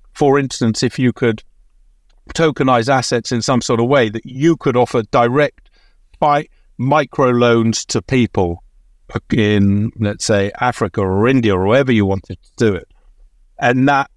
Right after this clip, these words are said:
mechanism was completely automated so it could operate, and you had a much better, because A I could do the due diligence on those people, so y-,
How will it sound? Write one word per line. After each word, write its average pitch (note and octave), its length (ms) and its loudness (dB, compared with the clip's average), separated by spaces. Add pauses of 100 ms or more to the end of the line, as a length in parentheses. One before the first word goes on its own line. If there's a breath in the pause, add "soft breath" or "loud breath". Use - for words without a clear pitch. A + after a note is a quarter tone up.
(120)
mechanism C3+ 840 0
was A2 140 -2
completely B2+ 1160 0 (480)
automated F#2+ 840 0
so G#2 260 0
it G#2 140 -6
could G#2 180 0
operate, F2+ 640 -2
and G#2 120 0
you G#2 120 4
had A2 200 0
a G2+ 60 0
much B2 460 -2
better, B2+ 260 -2
because A#2 320 -2
A B2 220 2
I A#2 320 2 (320)
could A2 280 0 (380)
do B2+ 140 4
the A2 120 0
due A2+ 180 2
diligence A#2+ 600 0
on G2 140 0
those F#2+ 200 -2
people, G2 340 -2
so A2+ 140 0
y-, G#2 200 -2